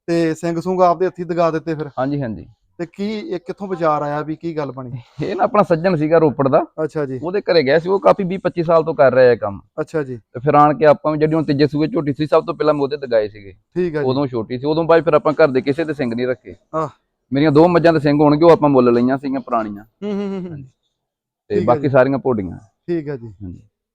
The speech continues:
Speaker 1: ਲਓ ਵੀਰ ਸੰਦੀਪ, ਇੱਕ ਵਾਰੀ ਖੋਲ ਕੇ ਆਪਾਂ ਮਾੜਾ ਤੋੜ ਕੇ ਦਿਖਾ ਦਈਏ
Speaker 2: ਹਾਂਜੀ,
Speaker 1: ਵੀਰਾਂ ਨੂੰ।
Speaker 2: ਹਾਂਜੀ।
Speaker 1: ਲਓ ਵੀ ਦੋਸਤੋ, ਇਹ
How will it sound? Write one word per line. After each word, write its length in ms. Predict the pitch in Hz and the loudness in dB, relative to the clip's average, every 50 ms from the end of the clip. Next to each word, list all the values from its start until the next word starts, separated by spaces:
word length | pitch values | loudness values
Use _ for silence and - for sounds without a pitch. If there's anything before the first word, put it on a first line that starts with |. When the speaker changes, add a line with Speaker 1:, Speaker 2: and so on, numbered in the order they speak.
| _ _ 156 | _ _ -2
Speaker 1:
ਲਓ 120 | 175 190 | -2 0
ਵੀਰ 120 | 202 208 | -2 -4
ਸੰਦੀਪ, 260 | 185 190 190 208 202 208 | -6 -6 -6 -2 -2 -2
ਇੱਕ 140 | 202 - | -2 -2
ਵਾਰੀ 120 | 202 208 208 | -4 -6 -6
ਖੋਲ 260 | - 160 170 180 185 | -6 -6 -4 -4 -4
ਕੇ 80 | 180 185 | -4 -6
ਆਪਾਂ 140 | 165 175 | -8 -6
ਮਾੜਾ 240 | 175 170 165 175 175 | -6 -4 -4 -4 -4
ਤੋੜ 240 | - - 156 151 151 | -4 -4 -6 -6 -6
ਕੇ 100 | 143 160 | -6 -8
ਦਿਖਾ 240 | 151 143 139 131 127 | -8 -8 -8 -10 -10
ਦਈਏ 100 | 127 135 | -4 -2
Speaker 2:
ਹਾਂਜੀ, 160 | 156 147 139 | 0 2 2
Speaker 1:
ਵੀਰਾਂ 140 | 143 135 - | 0 0 -2
ਨੂੰ। 80 | - | -6
Speaker 2:
ਹਾਂਜੀ। 840 | - - - - - - - - - - - - - _ _ _ - 147 | -10 -14 -20 -20 -20 -20 -20 -20 -16 -14 -14 -14 -14 _ _ _ -8 -4
Speaker 1:
ਲਓ 100 | 151 156 | -2 -2
ਵੀ 100 | 160 151 | -2 -2
ਦੋਸਤੋ, 280 | 156 151 - 165 170 - | -4 -6 -8 -10 -10 -8
ਇਹ 480 | 202 180 185 196 202 202 202 196 - | -6 -4 -2 -2 -2 -2 -4 -6 -10